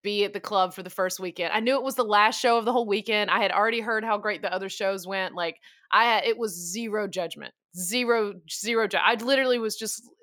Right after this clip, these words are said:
enjoying it and watching Morgan and Sarah enjoy you. And that was fun. And I, yes, I laughed the loudest at the moments where <laughs> you were judging yourself in the moment, because those were the fun, that, that's you. That's like,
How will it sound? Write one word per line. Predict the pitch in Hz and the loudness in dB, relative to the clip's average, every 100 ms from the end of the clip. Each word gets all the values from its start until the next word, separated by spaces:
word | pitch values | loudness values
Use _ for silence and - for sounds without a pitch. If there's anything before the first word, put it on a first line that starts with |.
| - - | -10 -6
enjoying | 214 180 214 202 190 180 | -6 -2 0 2 0 -2
it | 165 170 170 185 | -4 -4 -4 -4
and | 180 180 _ _ _ - | -6 -8 _ _ _ -6
watching | 208 220 226 208 | 0 0 -2 -6
Morgan | 196 208 202 190 | -4 -6 -6 -8
and | 175 | -6
Sarah | 214 202 185 175 | 0 2 2 0
enjoy | 175 170 175 170 | -4 -6 -4 -4
you. | 165 160 156 165 - _ _ _ - | -4 -6 -6 -6 -10 _ _ _ -8
And | 214 | 0
that | 220 202 | 2 2
was | 196 - | 0 -4
fun. | 180 165 160 - | -2 -2 -4 -8
And | 196 185 - | -10 -4 0
I, | 196 196 | 0 0
yes, | 202 165 - - | -2 -2 -2 -2
I | 190 185 165 | -2 -2 -6
laughed | 180 180 185 - | -2 -2 -2 -6
the | 180 | -6
loudest | 170 175 165 - | -2 -2 -4 -10
at | 160 | -12
the | 170 | -12
moments | 175 170 156 - | -12 -12 -12 -8
where | 175 220 | -6 -2
<laughs> | |
you | 277 285 | 0 2
were | - - - _ _ _ _ - | 0 -4 -12 _ _ _ _ -10
judging | - 240 226 214 185 | 2 2 4 -2 -4
yourself | 175 170 151 165 311 349 285 - - - - | -4 -2 -2 -2 -4 -8 -8 -12 -16 -10 -2
in | 240 226 | -2 -2
the | |
moment, | 214 226 240 202 165 | 0 2 2 -2 -4
because | 247 294 254 | -2 0 4
those | 269 269 | 4 2
were | 233 | 0
the | 240 | -2
fun, | - 247 233 | 2 2 4
that, | 247 247 | 0 4
that's | 247 254 208 | 2 2 -2
you. | 233 160 131 | -2 -2 0
That's | 226 233 | -2 2
like, | 247 214 - | 2 2 -2